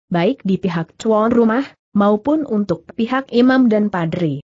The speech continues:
Ketika semua mata ditujukan pada tetamu yang tak diundang itu, ternyata adalah seorang kongcu yang berdandan sangat parlente.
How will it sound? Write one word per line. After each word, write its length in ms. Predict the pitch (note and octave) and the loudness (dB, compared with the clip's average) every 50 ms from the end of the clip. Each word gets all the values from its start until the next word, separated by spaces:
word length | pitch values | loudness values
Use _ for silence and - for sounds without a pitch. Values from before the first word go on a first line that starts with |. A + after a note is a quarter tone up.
| _ _ _ _ _ | _ _ _ _ _
Ketika 540 | - - G#3 - - A#3+ - - A#3+ A#3+ C4 | -4 -4 -4 -2 -2 -4 -2 0 -2 -2 -2
semua 400 | B3+ - A#3 A3 G#3 G3+ F#3+ F#3 | -2 -2 0 2 2 4 2 2
mata 380 | F#3 F#3+ G3 G3+ F#3+ - - A3+ | 2 0 0 -2 -4 -2 0 0
ditujukan 800 | G#3+ G#3+ G#3+ - G3+ F#3+ F#3 G3+ G3+ G3+ - G#3 F#3+ F#3+ G3 G3 | 0 0 0 0 -2 0 0 -2 -2 -2 -2 -4 -4 -4 -4 -6
pada 400 | - - G3 F#3 F#3+ F3+ F3 E3+ | -4 -4 -2 -2 0 -2 -2 -2
tetamu 560 | - F3+ - - E3+ E3 F3 F#3 G#3 A#3 A#3 | -4 -6 -4 -4 -4 -2 -2 0 0 0 0
yang 240 | A3+ A3 G#3 G3+ G3 | 0 0 0 -2 -4
tak 160 | G3 F#3 - | -4 -6 -4
diundang 480 | F#3 F3+ G#3+ F#3 F#3 F3+ F3 E3 D#3+ - | -2 -2 -2 0 0 0 0 0 -2 -4
itu, 480 | - G#3 G#3 - - A#3 A3+ A3+ A3+ _ _ _ _ | -6 -6 -6 -4 -2 -2 0 -2 -4 _ _ _ _
ternyata 680 | - C4 A#3 A#3 A3 G3+ F3+ G#3 - - - C#4+ C#4+ - | -4 0 0 2 2 2 0 -2 -2 -2 -2 -2 -2 -2
adalah 480 | - A3 A3+ G3+ F#3+ F3+ F3 E3+ E3 E3 | -4 -2 -2 0 0 0 0 -2 -4 -6
seorang 540 | - - - A3 G#3+ G3 F#3+ F#3 F3+ F3+ F3+ | -8 -8 -4 -4 -2 -2 -2 -2 -2 -2 -2
kongcu 400 | - G3+ G#3 G3+ - - G#3+ A3 | -2 0 -2 -2 0 0 0 0
yang 240 | G3+ F3+ E3+ E3 | 0 -2 -2 -2
berdandan 640 | - - F3+ F#3 F3+ E3 D#3+ D#3 D#3+ D3 C#3 C#3 C3+ - _ _ _ _ _ _ _ | -2 -4 -2 -2 -2 -2 -2 -2 -2 -4 -4 -6 -8 -10 _ _ _ _ _ _ _
sangat 560 | - - - A3+ G#3 G3+ G#3 A3+ C4 C#4 - | -14 -8 -4 -2 0 0 0 0 -2 -4 -6
parlente. 640 | - - E3+ F3+ E3+ E3 D#3 D3 F3 D#3 C#3+ C#3 D#3+ | -6 -6 -4 -2 -2 -4 -4 -4 -4 -6 -6 -8 -10